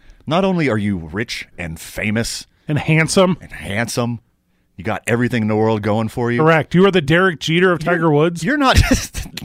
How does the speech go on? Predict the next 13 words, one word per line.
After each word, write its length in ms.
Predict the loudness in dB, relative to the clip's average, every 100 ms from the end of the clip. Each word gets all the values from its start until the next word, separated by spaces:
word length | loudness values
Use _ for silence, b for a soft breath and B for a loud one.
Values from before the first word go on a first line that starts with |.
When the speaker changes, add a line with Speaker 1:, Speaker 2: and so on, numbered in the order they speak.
| -14
Speaker 1:
okay. 440 | -14 -14 -12 -14 -16 -20 B B B B B B _ _ _ _
You're 140 | -4 0
not 160 | 0
just 160 | 0 0
some 300 | 0 0 -4 _ _ _ _ _ _ -4
indiscriminate 760 | 0 0 -2 -2 0 0 -2 -4
white 540 | -4 0 0 -2 -8
golfer. 540 | -6 -4 -4 -8 -16 _ _
Speaker 2:
No. 220 | 0 0 -4
Speaker 1:
You're 140 | -4
Tiger 400 | 0 0 0 0
Woods. 320 | 2 2 2 2
Speaker 2:
Correct. 340 | 0 0 -8